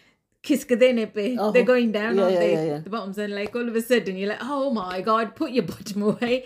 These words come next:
Speaker 2: Yeah.
Speaker 1: And my husband always used to say to the kids, "You've turned into Bob the Builder." <laughs> 'Cause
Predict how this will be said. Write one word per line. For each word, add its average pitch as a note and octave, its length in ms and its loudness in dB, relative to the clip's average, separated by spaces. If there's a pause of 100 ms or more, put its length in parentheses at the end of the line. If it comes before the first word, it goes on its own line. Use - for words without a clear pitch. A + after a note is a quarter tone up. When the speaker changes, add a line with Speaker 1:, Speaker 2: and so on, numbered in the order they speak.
Speaker 2:
Yeah. E3+ 200 4 (240)
Speaker 1:
And A3+ 100 -4
my C#4 80 -2
husband B3+ 380 -4
always A#3 220 -6
used A#3+ 240 -6
to A3 80 -10
say G#3+ 160 -2
to G#3+ 120 -8
the G3+ 80 -16
kids, F#3+ 280 -4 (520)
"You've A3 160 2
turned E4+ 240 4
into C4 160 2
Bob A#3+ 240 2
the C4+ 60 2
Builder." A3+ 420 4 (140)
<laughs> - 120 -16
'Cause G#3+ 380 8